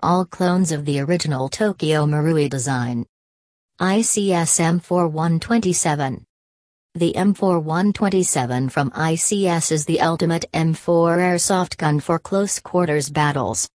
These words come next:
The outer body of this gun made of metal construction and receivers. I C S are known for having every part that is metal on the real steel firearm reproduced as metal on their replicas. It has a six-point collapsible stock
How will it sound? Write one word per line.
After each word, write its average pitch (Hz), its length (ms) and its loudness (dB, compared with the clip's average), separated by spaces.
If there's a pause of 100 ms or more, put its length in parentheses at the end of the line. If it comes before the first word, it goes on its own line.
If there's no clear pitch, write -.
(340)
The 180 180 2
outer 208 360 4
body 190 380 0
of 143 120 -2
this 175 240 0
gun 170 320 0
made 156 260 0
of 139 140 -2
metal 160 340 0
construction 139 840 -2
and 151 120 0
receivers. 151 680 -2 (500)
I 190 220 2
C 202 300 0
S 170 280 0
are 143 140 0
known 151 380 0
for 170 160 0
having 156 400 -2
every 175 300 2
part 165 340 -2
that 156 160 0
is 196 180 2
metal 185 320 2
on 143 140 0
the 143 120 0
real 196 340 0
steel 233 440 2
firearm 165 520 0
reproduced 165 800 0
as 151 200 0
metal 160 280 0
on 143 160 0
their 135 160 -2
replicas. 147 720 -2 (440)
It 180 140 2
has 151 200 -2
a 151 80 0
six-point 165 720 -2
collapsible 156 760 -2
stock 175 360 0